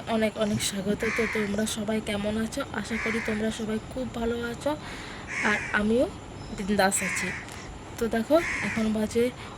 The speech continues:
পৌনে সাতটা, আর এই একটু আগে just উঠে মুখ, আহ, মুখ মানে ব্রাশ করলাম, দিয়ে দেখো সোজা জামা কাপড় নিয়ে ছাদে চলে এসেছি মিলতে, কারণ এগুলো, আহ, আমি কেচেছিলাম কাল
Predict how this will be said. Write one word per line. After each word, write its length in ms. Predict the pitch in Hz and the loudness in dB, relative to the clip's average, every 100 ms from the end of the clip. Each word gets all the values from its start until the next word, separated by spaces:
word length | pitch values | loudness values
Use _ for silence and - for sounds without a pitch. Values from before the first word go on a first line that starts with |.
| - | -2
পৌনে 260 | 220 214 226 | 2 4 2
সাতটা, 480 | 233 226 - 277 330 - - - | 0 -6 -2 -2 -2 -10 -8 0
আর 240 | 202 196 - - - | 2 2 0 -4 0
এই 180 | 208 220 - | 2 2 0
একটু 320 | 214 - 240 | -4 -2 2
আগে 260 | 226 220 254 214 | 4 4 2 4
just 440 | 226 - - - | 2 0 -6 -6
উঠে 280 | 202 247 320 - - - - | -4 2 2 0 -12 -10 -2
মুখ, 260 | 208 214 220 | 2 4 2
আহ, 580 | - 226 220 214 208 208 | 0 2 4 6 4 4
মুখ 260 | 202 214 208 208 | 4 2 0 0
মানে 240 | 208 202 | 2 2
ব্রাশ 300 | 190 196 202 - - | 2 4 4 2 0
করলাম, 360 | 214 226 277 226 | 2 2 0 2
দিয়ে 180 | 208 | 2
দেখো 280 | 208 214 302 339 - - - - | 2 4 2 2 -8 -10 -6 0
সোজা 240 | 220 220 220 | 2 2 2
জামা 240 | 202 208 | 0 -2
কাপড় 280 | 214 208 220 | -4 -2 0
নিয়ে 200 | 220 240 | 2 0
ছাদে 260 | - 196 202 | -2 -2 -2
চলে 180 | 214 202 | -2 0
এসেছি 460 | 208 214 - - 254 | 2 2 0 0 2
মিলতে, 420 | 220 208 196 247 | 2 0 -2 -2
কারণ 180 | 208 202 202 | 2 2 2
এগুলো, 260 | 202 202 214 | -2 0 0
আহ, 520 | - - 214 208 202 | -2 -4 -2 0 0
আমি 160 | 202 208 | -2 -2
কেচেছিলাম 640 | - 190 - - 220 214 240 - - - - | -2 -4 -6 -2 0 0 -2 -8 -8 -8 2
কাল 240 | 220 233 | 4 4